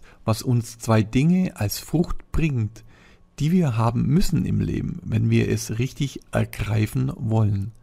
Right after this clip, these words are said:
Kraft und Sicherheit. Und beides gewinnen wir im vollsten Umfange. Kraft aus den Impulsen der höheren Welten, Sicherheit,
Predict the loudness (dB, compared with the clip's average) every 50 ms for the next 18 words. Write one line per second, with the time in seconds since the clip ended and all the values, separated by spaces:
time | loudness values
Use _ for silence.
0 | _ _ -20 -20 _ -20 -20 -12 -6 0 2 2 2 2 -2 -8 -14 -18 -14 -2
1 | 0 0 2 2 0 -2 -6 -14 -20 -20 -18 -6 -4 -4 -2 0 -2 -2 -2 -4
2 | -6 -6 -8 -10 -12 -18 -20 -20 -20 -20 -20 -20 -20 -20 -20 -20 -20 -20 -20 -20
3 | -8 -2 -2 0 2 4 4 4 4 6 4 4 2 2 0 0 2 2 4 4
4 | 4 4 4 2 2 0 0 0 -2 -2 -2 -6 -4 2 4 4 4 4 2 0
5 | -2 -2 -2 0 0 -2 -2 0 0 0 2 2 2 0 0 -4 -10 -18 -20 -20
6 | -20 _ -20 _ -20 -18 -8 -2 0 2 2 0 -2 -8 -6 -2 -2 -2 0 2
7 | 2 2 2 2 0 -2 -2 0 -2 2 4 6 6 4 4 2 2 2 2 2
8 | 0 0 0 2 2 2 2 2 2 2 0 0 0 0 0 2 2 0 0 0
9 | 0 0 0 0 -4 -12 -20 -20 -20 -20 -20 _ -12 -6 -4 -4 0 2 2 2
10 | 4 4 4 2 0 -2 -4